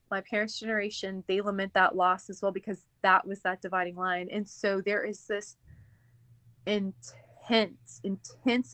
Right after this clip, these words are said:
appetite, hunger to get back what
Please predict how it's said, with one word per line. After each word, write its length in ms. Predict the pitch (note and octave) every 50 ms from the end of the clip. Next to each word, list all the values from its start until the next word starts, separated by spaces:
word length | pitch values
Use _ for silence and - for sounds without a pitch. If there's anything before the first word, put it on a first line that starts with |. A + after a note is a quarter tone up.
| -
appetite, 560 | - G3+ F#3+ - - G#3+ - - F#3+ F3+ F3 - - -
hunger 320 | A3+ G#3+ G#3+ G#3 F#3 F#3 F#3 - -
to 140 | - F#3 E3+ - - - -
get 220 | G#3 G3+ G3+ - - - _ _ _ _ -
back 240 | - G#3 F#3+ F#3+ - _ -
what 320 | - G3 F#3+ G3 F#3+ F#3